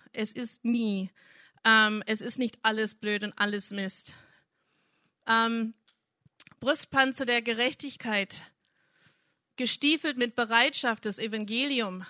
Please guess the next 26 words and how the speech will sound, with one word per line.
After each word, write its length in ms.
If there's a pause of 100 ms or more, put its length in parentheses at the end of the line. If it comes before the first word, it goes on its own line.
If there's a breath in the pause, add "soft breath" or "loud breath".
(120)
Bin 160
ich 160
bereit, 560
Menschen 340
zu 140
fragen? 680
Wie 140
Franzi 400
gesagt 420
hat 120
heute 160
Morgen, 300
die 140
wird 200 (340 loud breath)
mit 140
Fragen 340
gelöchert 540
zur 160
Zeit 340
und 120
Menschen 400
fragen 400
sie, 220
gestiefelt 680
mit 160
Bereitschaft, 720